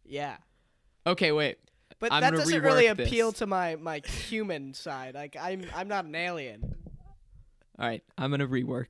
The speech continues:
Speaker 2: this.
Speaker 1: Okay.
Speaker 2: So, Earth sends a rocket ship to Mars
Speaker 1: <laughs>
Speaker 2: with iced coffee on it.
Speaker 1: For the aliens.
Speaker 2: <laughs> For the aliens.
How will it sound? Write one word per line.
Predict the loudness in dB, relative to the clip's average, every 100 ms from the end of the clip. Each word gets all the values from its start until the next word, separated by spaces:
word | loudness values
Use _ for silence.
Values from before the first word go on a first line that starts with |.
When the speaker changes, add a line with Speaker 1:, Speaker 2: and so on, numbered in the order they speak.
| -8
Speaker 2:
this. | -10 -10 -14
Speaker 1:
Okay. | -12 -14 -14 -18 -20 -20 _ _ _
Speaker 2:
So, | -2 2 4 2 -2 _ _ _ _ _ _ _ _ _ _
Earth | 4 6 4 -2 -14 -10
sends | -8 0 2 4 2 -2 -6 -2
a | -2
rocket | -2 2 2 4 2 0
ship | -2 -2 -2 -6 -10 -10 _ _ _
to | -2 2 2
Mars | 0 -4 -8 -12 -16 _ _ _ _ _
Speaker 1:
<laughs> | -20 -16 -14 -4
Speaker 2:
with | 0 0 0 -2
iced | 0 0 0 0
coffee | 2 2 2 -2
on | -2 -6
it. | -8
Speaker 1:
For | -8 2 4 4
the | 4
aliens. | 2 0 -2 -6 -10 -12 -12 -6
Speaker 2:
<laughs> |
For | -2
the | 2 4
aliens. | 4 2 -2 -6 -6 -8